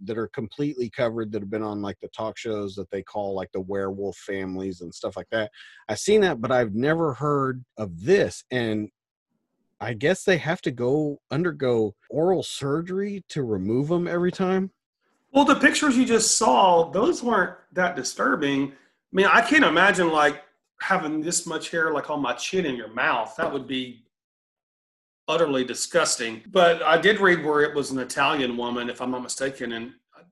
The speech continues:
Speaker 2: don't they, aren't they usually have, like, pretty hairy arms and stuff? <laughs> I have no idea, but it seems like they do.
Speaker 1: I don't know, but y-, y-, you see the pictures that I'm pulling up right now, right?
Speaker 2: Yeah.
Speaker 1: Yeah.
Speaker 2: That's
Speaker 1: I
Speaker 2: pretty
Speaker 1: think,
Speaker 2: gross.
Speaker 1: well, here's the thing, though.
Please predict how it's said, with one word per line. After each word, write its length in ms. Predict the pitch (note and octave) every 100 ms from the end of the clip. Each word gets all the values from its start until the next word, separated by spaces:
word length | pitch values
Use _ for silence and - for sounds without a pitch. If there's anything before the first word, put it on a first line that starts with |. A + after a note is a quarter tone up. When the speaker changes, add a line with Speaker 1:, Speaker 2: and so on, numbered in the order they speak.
| _ _ C3+
Speaker 2:
don't 340 | B2+ C3+ C#3
they, 340 | D3 C#3+ C#3 - _
aren't 140 | C3
they 80 | D3+
usually 280 | D3 C#3+ C#3 -
have, 160 | C3+
like, 180 | B2 B2+
pretty 180 | - C3
hairy 240 | - C#3 C#3
arms 380 | A#2 A#2 C3+ D3
and 100 | D3
stuff? 360 | - D3+ D#3 -
<laughs> 1500 | - - - - _ - - - - _ _ _ _ _ _ -
I 100 | D3
have 180 | C3+
no 220 | C3 B2+ A#2+
idea, 400 | A#2 A#2+ A#2 A#2
but 100 | B2
it 80 |
seems 320 | - - C3 B2+
like 180 | A#2+
they 120 | A#2+ A#2
do. 240 | A#2+ A#2+ - _ _ _
Speaker 1:
I 60 | A3
don't 200 | C4 -
know, 300 | C3+ A#2+ G2
but 300 | G2 A#2 - _
y-, 100 | C3+ -
y-, 180 | C#3+ C3 D#3
you 80 |
see 200 | D3+ - G#3
the 180 | D#3+
pictures 440 | B2+ - D3+ D3 A2
that 100 | A2
I'm 140 | G2+
pulling 280 | G2 A2+ G2
up 120 | F2 -
right 180 | E2
now, 180 | D#2+ D#2+
right? 80 | C#2+
Speaker 2:
Yeah. 420 | D#3+ G#3 C#3 A2+ - - _ -
Speaker 1:
Yeah. 220 | G#2+ F2
Speaker 2:
That's 220 | F#2+ -
Speaker 1:
I 40 | E3+
Speaker 2:
pretty 140 | F#3+
Speaker 1:
think, 100 | -
Speaker 2:
gross. 440 | D#3+ D#3+ C3 -
Speaker 1:
well, 320 | G#3+ D#4 C4 -
here's 300 | B3 E4+ D4+
the 100 | G3
thing, 340 | - G#2+ D2+
though. 260 | D2 D2 D#2